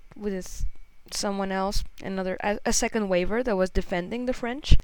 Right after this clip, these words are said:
And what Catalina was saying is how, like, w-, there's, there's a big piece missing here. And it was sort of what you're saying, is the piece of autonomy, right? You might like that.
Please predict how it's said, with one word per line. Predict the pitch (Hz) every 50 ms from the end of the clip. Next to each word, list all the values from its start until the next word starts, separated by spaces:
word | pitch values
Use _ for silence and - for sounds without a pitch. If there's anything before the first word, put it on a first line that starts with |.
| - -
And | 226 233 233 233 226 226 226 220 -
what | - 220 226 247 233 226 -
Catalina | - - 240 - 240 220 240 269 277 302 294
was | 294 277
saying | - - 208 196 202 202 190 196 190 180 - -
is | 202 202 196 196 190 - - - - - - -
how, | - - - - 254 247 254 269 285 294 302 - -
like, | 247 240
w-, | - - 185 - - -
there's, | 269 285 - -
there's | - 233 277 269
a | 294
big | 233 220 254 269 240 -
piece | - 262 254 240 208 - 214
missing | 202 196 202 196 196 208 220 214 - 180 160 180
here. | - - 107 104 98 - - - - - - -
And | 233 226 214
it | 208 208
was | 208 226 220 220 - - - - - -
sort | - - - 427 415
of | 403
what | 330 330 302
you're | 320 330
saying, | - - 403 381 330 233 190 185 -
is | - 247 247 226
the | 262 285 - -
piece | - - 262 269 277 -
of | - - 269 269 269 269 - -
autonomy, | 254 247 240 - - 262 254 240 220 190 175 160
right? | 151 165 185 202 233 233 - -
You | 233 262 339 392 392
might | 359 330 311 311 285
like | 254 240 240 254 262 - -
that. | 180 185 175 - -